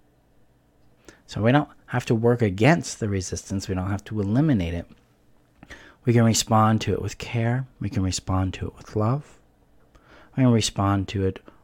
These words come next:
with an inclusion. It's like, "Hey, yeah, thank you for being here.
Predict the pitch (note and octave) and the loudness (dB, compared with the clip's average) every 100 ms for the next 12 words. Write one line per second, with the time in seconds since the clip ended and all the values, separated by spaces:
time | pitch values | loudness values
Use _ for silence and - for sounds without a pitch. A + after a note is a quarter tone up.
0 | _ G#2+ G2+ F2+ F2+ F2 - - A#2+ A#2 | _ -4 -2 -2 -4 -6 -8 -2 -2 -2
1 | - - - - - _ _ - - - | -6 -14 -16 -20 -20 _ _ -10 -10 -2
2 | D#4+ F4+ - G#3 C#3 - E3 C4 C#4+ - | 0 0 -2 -4 -6 -2 -2 0 -2 -2
3 | B2+ C#3 G#3+ F3 F#2+ F2+ G2 | -4 -4 -4 -6 -8 -10 -14